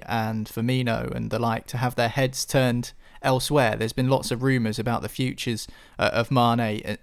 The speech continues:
and Salah over the last few seasons. I think that's just natural when you play for a top club.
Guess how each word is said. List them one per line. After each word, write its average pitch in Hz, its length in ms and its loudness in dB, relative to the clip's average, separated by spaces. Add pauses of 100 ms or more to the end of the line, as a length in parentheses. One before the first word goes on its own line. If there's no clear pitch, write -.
and 120 160 -2
Salah 117 460 4
over 120 140 0
the 120 80 2
last 120 400 0
few 123 180 -2
seasons. 123 400 0
I 135 80 0
think 131 180 -2
that's 98 140 -6
just - 180 -8
natural 117 300 -2
when 107 100 -2
you 110 60 -2
play 120 160 -2
for 113 160 -6
a 110 60 -2
top - 260 -4
club. - 260 -6